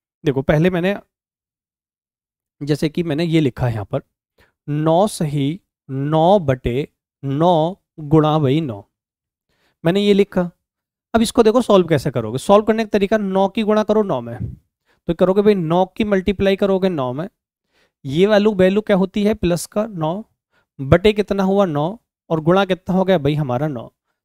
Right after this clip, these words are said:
तो आप देख रहे हो कि भी इस वाले नौ से ये वाला नौ कैंसिल हो गया, तो ये कितने हो गए, नौ नाम इक्यासी और नौ कितने हो गए, नब्बे। तो इसका आंसर आया बेसिक से सॉल्व करने के बाद भाई कितना आंसर आया इसका,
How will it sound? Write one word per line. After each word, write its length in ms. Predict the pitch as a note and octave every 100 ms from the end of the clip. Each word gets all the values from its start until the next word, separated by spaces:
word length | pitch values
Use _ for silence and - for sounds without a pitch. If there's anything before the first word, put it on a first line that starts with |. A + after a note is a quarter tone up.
| -
तो 60 | -
आप 180 | E3+ F3+
देख 200 | F3+ G3
रहे 80 |
हो 60 | G3
कि 100 | G#3
भी 120 | G3+
इस 140 | F#3 G3
वाले 180 | G3 F#3+
नौ 140 | F#3+
से 140 | -
ये 60 | G3
वाला 180 | F#3+ F#3+
नौ 140 | F#3
कैंसिल 360 | F3+ D#3 D3 F#3
हो 80 | F3
गया, 100 | C#3+
तो 520 | C#3 _ _ _ -
ये 40 | G#3
कितने 180 | G3 G#3
हो 60 |
गए, 80 | A3
नौ 180 | G3 F#3+
नाम 200 | G3+ G#3 -
इक्यासी 560 | E3 F#3 F3 E3+ A3
और 240 | - F3+ F3
नौ 140 | F3+ F3+
कितने 300 | F#3 - F3
हो 100 | E3
गए, 100 | F#3+
नब्बे। 400 | A#2+ A2+ - _ _ _ _ -
तो 60 | -
इसका 260 | - - G#3+
आंसर 300 | F#3+ A3 G3
आया 140 | F#3 F#3
बेसिक 380 | D#3+ D3+ G3+
से 120 | - G3+
सॉल्व 240 | F#3+ F#3
करने 300 | F#3 F3+ F#3
के 80 | F3+
बाद 220 | E3+ F3
भाई 140 | F#3
कितना 320 | F#3 D#3+ F3+ F3+
आंसर 260 | F3 F3 F3
आया 140 | E3+
इसका, 300 | F3+ - G3+